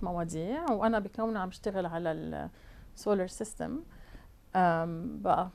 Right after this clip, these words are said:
فتت ب-، ب-، آه، بستدي على ال-،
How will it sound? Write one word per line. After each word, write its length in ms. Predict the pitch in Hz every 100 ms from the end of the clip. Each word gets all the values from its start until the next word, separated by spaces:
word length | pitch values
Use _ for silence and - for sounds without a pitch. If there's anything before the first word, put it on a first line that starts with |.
| - -
فتت 280 | 226 214 202
ب-، 720 | 214 185 190 185 160 156 151 185
ب-، 460 | 170 165 175 170 165 220 - - - - -
آه، 200 | 180 165
بستدي 520 | 165 - 233 226 247
على 300 | 185 190 202
ال-، 280 | 214 208